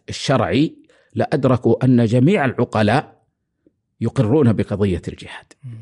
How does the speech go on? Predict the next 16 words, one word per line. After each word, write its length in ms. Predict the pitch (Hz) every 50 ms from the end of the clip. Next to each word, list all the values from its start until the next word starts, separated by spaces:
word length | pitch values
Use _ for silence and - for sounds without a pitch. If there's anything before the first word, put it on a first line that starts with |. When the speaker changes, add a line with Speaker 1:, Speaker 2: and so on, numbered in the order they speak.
| - _ _ _ _ _
Speaker 1:
هذا 200 | _ 117 110 110
الأمر 340 | - - - 135 139 123 123
لا 100 | 123 160
شك 300 | 156 - 104 - - - -
فيه، 100 | - 101 - - _ _ _ _ _ _ _ _ _ _ -
لكن 440 | - 107 - - 127 117 107 - - _ -
على 220 | - 117 143 151
كل 240 | 139 - - 98 98
حال 320 | - - - 113 139 170 - _ _ _ _ _ _ _ _ _ _ _ 120
أقول 360 | - - 131 123 110 - - -
إن، 220 | 110 110 107 101
إن، 240 | 101 - 104 110 101
إن 300 | 101 107 - 113 120 107
أمر 340 | 90 - - 147 165 156 151
الجهاد 520 | 135 110 113 107 110 110 104 98 - - - _ _ _ -
ضعف 600 | 113 151 156 - 143 - - - - - -